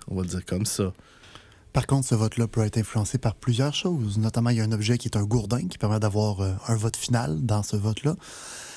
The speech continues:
Speaker 2: Il y a aussi, euh,
Speaker 1: Un gros coquillage.
Speaker 2: Oui, en
Speaker 1: Qui
Speaker 2: effet.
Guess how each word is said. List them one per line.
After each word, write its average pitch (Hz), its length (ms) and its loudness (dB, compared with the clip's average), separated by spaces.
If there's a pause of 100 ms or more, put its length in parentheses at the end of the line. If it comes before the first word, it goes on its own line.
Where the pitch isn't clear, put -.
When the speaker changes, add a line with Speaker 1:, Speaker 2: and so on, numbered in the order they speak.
(320)
Speaker 2:
Il 160 80 2
y 160 80 4
a 165 40 4
aussi, 147 540 2
euh, 110 180 2 (360)
Speaker 1:
Un 123 100 4
gros 120 240 0
coquillage. 127 840 0 (340)
Speaker 2:
Oui, 165 300 2 (500)
en 107 100 0
Speaker 1:
Qui 104 220 0
Speaker 2:
effet. 98 60 -2